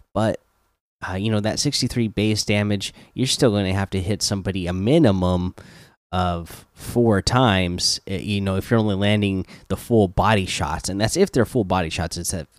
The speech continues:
every pellet, pellet hits, you'd still need to land <laughs> four full body shots,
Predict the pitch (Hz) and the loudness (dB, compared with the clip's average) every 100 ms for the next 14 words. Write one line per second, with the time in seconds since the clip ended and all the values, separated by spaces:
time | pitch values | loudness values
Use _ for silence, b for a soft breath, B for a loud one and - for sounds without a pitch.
0 | _ 101 110 120 - - 113 98 - _ | _ 0 2 2 0 -2 0 -2 -6 _
1 | _ 131 110 73 123 80 - B B - | _ -2 0 -2 -6 -4 -8 B B -6
2 | 101 - - 117 104 98 - 90 101 92 | -2 0 0 0 0 -4 -6 -4 -2 -2
3 | 82 - b b _ - 170 - _ - | -4 -10 b b _ -8 -8 -8 _ 0
4 | 120 107 87 92 _ _ - 123 101 98 | 2 4 0 -4 _ _ -2 0 2 2
5 | 104 92 - 80 80 - | 2 -2 -4 -4 -4 -8